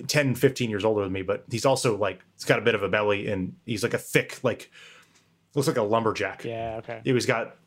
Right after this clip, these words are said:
Speaker 1: forty extra pounds of, of, like, sh-, you know, belly and shoulders, but he's, like, just built like a brick shit house. It's like, I don't wanna fuck with that. I'm not trying to fuck with, like,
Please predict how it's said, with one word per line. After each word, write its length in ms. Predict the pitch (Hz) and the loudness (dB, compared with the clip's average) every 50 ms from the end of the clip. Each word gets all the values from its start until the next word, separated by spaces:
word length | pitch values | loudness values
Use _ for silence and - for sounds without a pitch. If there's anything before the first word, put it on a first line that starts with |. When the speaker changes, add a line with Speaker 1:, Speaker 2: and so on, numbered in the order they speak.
| - - - | -20 -18 -16
Speaker 1:
forty 480 | - - - 156 143 139 131 127 123 | -14 2 6 8 8 8 8 6 4
extra 240 | 120 117 - - 131 | 2 2 2 0 0
pounds 500 | - 117 113 110 113 117 131 131 - - | 2 0 0 2 2 2 2 0 0 -2
of, 280 | - - 117 117 - - - 123 | -2 -2 -2 -2 -2 -4 -2 -2
of, 160 | 113 92 104 | -2 0 0
like, 260 | 110 98 95 - - _ _ - - - _ _ _ _ _ _ _ _ _ | -2 -2 -2 -8 -18 _ _ -20 -20 -20 _ _ _ _ _ _ _ _ _
sh-, 260 | - - - - - - | -6 -6 -6 -6 -6 -4
you 100 | 131 120 | -4 -4
know, 120 | 110 104 - - _ _ _ _ _ _ _ _ _ | -4 -4 -6 -16 _ _ _ _ _ _ _ _ _
belly 540 | - 107 92 139 135 131 113 104 98 98 117 | -14 -4 -2 0 0 2 0 0 -2 -4 -2
and 180 | 127 117 104 95 | -2 -2 -2 -2
shoulders, 520 | - - - 135 127 104 101 92 90 92 | -2 2 4 4 4 4 2 0 0 -4
but 180 | - - 117 98 | 0 0 0 0
he's, 180 | 101 104 95 - | 2 0 0 0
like, 220 | 107 95 92 - _ _ _ _ _ | 0 -2 -2 -8 _ _ _ _ _
just 300 | - 110 - - 107 92 | -4 -4 -4 -4 -2 0
built 160 | 120 123 117 | 0 0 2
like 100 | 107 98 | 0 -2
a 60 | 104 | -2
brick 240 | 92 98 110 98 - | 0 0 0 0 0
shit 180 | - - 101 92 | -2 -2 -2 -2
house. 300 | 98 98 90 - - - - - | -4 -8 -8 -10 -14 -14 -18 -4
It's 80 | - | -4
like, 80 | 143 127 | -2 0
I 80 | 131 | 2
don't 100 | 135 151 | 2 4
wanna 120 | 151 139 131 | 6 4 4
fuck 260 | 131 - 123 107 - | 4 4 2 2 2
with 120 | - - | -6 0
that. 140 | - 120 110 | 0 0 2
I'm 100 | 110 113 | 2 2
not 120 | 117 117 - | 0 2 4
trying 140 | 127 120 | 2 2
to 60 | 110 - | 2 2
fuck 200 | 185 135 113 - | 2 2 2 2
with, 160 | - 107 - | 0 0 2
like, 240 | 107 95 90 - | 0 0 0 -6